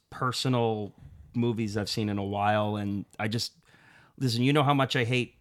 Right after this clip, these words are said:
the abstract bullshit Bardos of the world or Eraserheads of the world. I think they should just fucking, it's just the worst. It's the fucking worst. And this was the good version of that. This was the,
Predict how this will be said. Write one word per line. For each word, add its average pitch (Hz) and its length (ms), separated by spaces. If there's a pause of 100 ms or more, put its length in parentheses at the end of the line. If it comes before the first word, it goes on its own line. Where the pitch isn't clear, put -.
(160)
the 117 160
abstract - 840
bullshit 113 560
Bardos 107 500
of 98 60
the 101 60
world 98 400
or 101 160
Eraserheads 107 600
of 104 60
the 101 60
world. 98 380
I 107 200
think 123 200
they 180 140
should - 240
just - 220
fucking, 127 360
it's - 140
just 127 140
the 127 80
worst. 110 540
It's - 160
the 127 100
fucking 120 480
worst. - 480 (120)
And 120 300 (540)
this 123 460
was 147 380
the 110 200 (280)
good 143 300
version 110 460
of 98 120
that. 98 200
This 147 180
was 151 240
the, 143 320